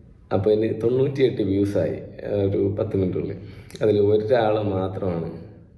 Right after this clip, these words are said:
"ജി പേ നമ്പർ തരാം" എന്ന് പറഞ്ഞത്. ജി പേ നമ്പർ താഴെ ചേരുന്ന ആ ആളിനോട് എനിക്ക് സത്യം പറഞ്ഞ ചെറിയൊരു വിരോധമുണ്ട്. വിരോധമല്ല,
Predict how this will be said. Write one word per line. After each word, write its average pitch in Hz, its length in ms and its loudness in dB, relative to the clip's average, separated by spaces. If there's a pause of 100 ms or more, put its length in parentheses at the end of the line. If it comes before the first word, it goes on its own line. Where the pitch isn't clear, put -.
(100)
"ജി 104 100 -2
പേ 98 200 2
നമ്പർ 87 260 0
തരാം" 85 420 0 (500)
എന്ന് 87 200 -2
പറഞ്ഞത്. 82 340 -2 (460)
ജി 113 140 0
പേ 110 140 4
നമ്പർ 98 240 2
താഴെ 92 300 2
ചേരുന്ന 85 340 -4
ആ 98 100 2 (120)
ആളിനോട് 104 380 4
എനിക്ക് 113 200 2
സത്യം 117 300 -6
പറഞ്ഞ 113 160 0
ചെറിയൊരു 113 300 0
വിരോധമുണ്ട്. 117 520 2
വിരോധമല്ല, 139 500 0